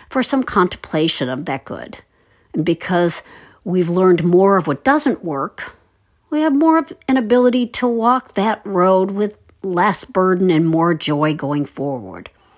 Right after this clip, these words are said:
We may still have things to handle, but we can do those while still taking precious moments to linger with beauty and fun and to enjoy life rather than seeing it as a series of trials.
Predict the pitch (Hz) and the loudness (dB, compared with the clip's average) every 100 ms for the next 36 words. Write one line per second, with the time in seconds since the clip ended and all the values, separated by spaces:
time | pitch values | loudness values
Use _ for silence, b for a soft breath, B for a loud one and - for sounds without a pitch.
0 | _ _ _ _ _ B B B B B | _ _ _ _ _ B B B B B
1 | B 165 185 185 - 175 180 - 180 170 | B 2 4 2 2 0 0 0 0 0
2 | 175 160 226 220 220 214 202 175 214 214 | -6 -4 0 2 2 0 -2 -4 -4 -2
3 | 208 196 247 254 233 220 208 202 190 - | -2 0 2 4 4 2 -2 -4 -2 -4
4 | - 214 208 - 247 233 254 233 - 202 | -4 -4 -4 -2 0 2 0 -2 -2 -4
5 | 185 190 180 190 180 170 180 - 247 240 | -4 -4 -6 -2 2 2 0 -2 -4 -2
6 | 269 330 330 339 311 302 - 175 196 240 | 4 6 6 4 0 -2 -6 -4 0 2
7 | 254 240 208 170 - - 240 240 247 247 | 2 2 0 0 -6 -6 -2 2 4 4
8 | 196 170 B B B B - 185 180 160 | 4 2 B B B B -2 2 2 0
9 | 190 196 233 233 190 135 139 - 156 165 | 2 4 6 4 2 -2 -4 -4 -2 0
10 | 156 160 151 - - 156 156 151 147 147 | -2 -2 -4 -4 0 2 2 0 -4 -6
11 | 143 - - - 185 175 156 151 - - | -6 -6 -6 0 2 2 2 -2 -4 -14
12 | - - - 131 135 123 - - | -16 -16 -6 -4 -2 -6 -14 -18